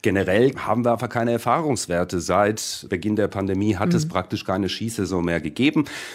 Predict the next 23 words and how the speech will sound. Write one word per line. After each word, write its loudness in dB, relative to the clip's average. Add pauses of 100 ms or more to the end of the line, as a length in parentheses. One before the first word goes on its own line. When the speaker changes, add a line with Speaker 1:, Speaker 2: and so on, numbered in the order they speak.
(120)
Speaker 1:
Hier 2
hat 0
es -2
zwar 0
im -2
Sommer 4
einen 2
durchaus -2
regen 2
Sommertourismus -2
gegeben -4
und -2
das -4
sagt -4
hier -4
auch -4
das -12
Tourismusministerium -2
Ministerium 2
und -2
die 0
einzelnen -2
Bundesländern. 0